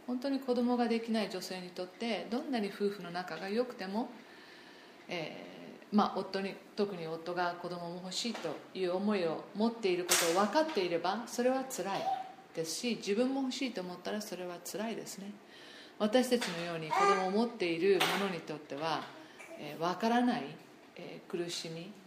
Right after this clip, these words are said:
えー、寂しさだと思いますが、あ、まあ、エルカナは一生懸命慰めようと、あ、し、しはしましたが、あ、まあ、大した自信ですね。十人の息子以上じゃないかと。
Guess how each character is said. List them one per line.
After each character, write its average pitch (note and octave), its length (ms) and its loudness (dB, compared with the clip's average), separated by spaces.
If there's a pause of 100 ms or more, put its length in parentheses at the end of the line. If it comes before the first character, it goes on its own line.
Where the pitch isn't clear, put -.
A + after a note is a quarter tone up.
(360)
え E3 360 -12
ー、 - 40 -14
寂 F3 280 0
し - 20 -6
さ B2+ 240 -8 (460)
だ E3+ 120 0
と E3+ 380 0
思 F3+ 220 -4
い E3+ 80 -6
ま D#3+ 160 -6
す - 160 -6
が、 A3 440 4 (580)
あ、 - 380 -8
ま G#3 120 6
あ、 - 80 0
エ A#3 100 10
ル A#3+ 100 12
カ A#3+ 120 10
ナ A#3 120 12
は A#3 440 10
一 G3+ 100 6
生 G#3+ 160 4
懸 G#3 180 4
命 E3 420 2
慰 G3+ 440 8
め A#3 120 10
よ B3+ 180 10
う A#3 40 4
と、 G#3+ 480 6
あ、 D#3 340 -4
し、 - 420 0 (480)
し - 240 2
は A3 160 10
し G#3 160 4
ま B3 160 10
し A#3+ 100 4
た G#3 120 8
が、 G#3 440 10 (560)
あ、 C#3+ 500 -6 (340)
ま F3 100 -2
あ、 E3 60 -2
大 B3 240 6
し - 80 -4
た A3 80 8
自 D#3 140 2
信 E3 260 0
で E3 120 6
す E3 120 -6
ね。 D#3+ 240 -2
十 A3+ 200 8
人 A#3 200 8
の F3 80 2 (120)
息 - 140 -6
子 F3+ 120 2
以 F#3+ 60 8
上 F#3 160 2
じ D3+ 80 -2
ゃ C3+ 60 -4
な C3+ 120 -4
い C3 40 -6
か C3 120 -10
と。 - 140 -10